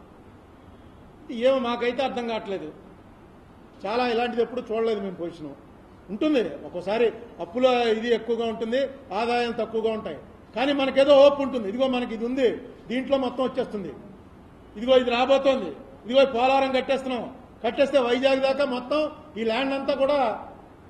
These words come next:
fertile అయిపోతుంది. ఈ జగంపేట ఇవన్నీ తుని, ఈ దాటి అనకాపల్లి, ఈ పక్కన ఉన్నటువంటి ల్యాండ్స్ అన్నీ కోనసీమలాగా అయిపోతాయి. Full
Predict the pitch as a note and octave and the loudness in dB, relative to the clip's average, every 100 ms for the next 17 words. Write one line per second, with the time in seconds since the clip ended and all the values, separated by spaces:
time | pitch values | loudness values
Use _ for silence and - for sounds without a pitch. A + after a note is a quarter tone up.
0 | - A3+ A#3+ D4+ C#4+ C#4 B3 A3+ D#3+ B2 | -8 -6 2 6 6 4 -2 -4 -12 -14
1 | - - - - F3+ A#3 C4+ C#4 C4+ C4 | -20 -20 -20 -16 -4 -2 0 0 2 2
2 | B3 A#3+ C4 B3+ A#3+ C4 C4 A3 - - | 2 0 -2 -4 -4 -2 -2 -4 -10 -20
3 | - G#3 A#3+ C4 B3 B3+ C4 B3+ B3+ B3+ | -16 -2 2 2 0 2 0 0 -2 -2
4 | G#3 - - G3+ G#3+ A3+ C#4+ C#4 C#4 C4+ | -4 -8 -12 -10 -8 -4 -2 -2 -2 -2
5 | B3+ A#3+ C4 C4 C4+ C#4 C#4+ - A#3 C4+ | -2 -2 -2 -4 -6 -2 -4 -2 -6 -4
6 | C#4 C#4 C#4 B3+ B3+ B3+ F#3 C3+ - - | -4 0 2 2 0 -4 -6 -8 -18 -20
7 | - - - C#4+ D4+ | -20 -20 -2 2 6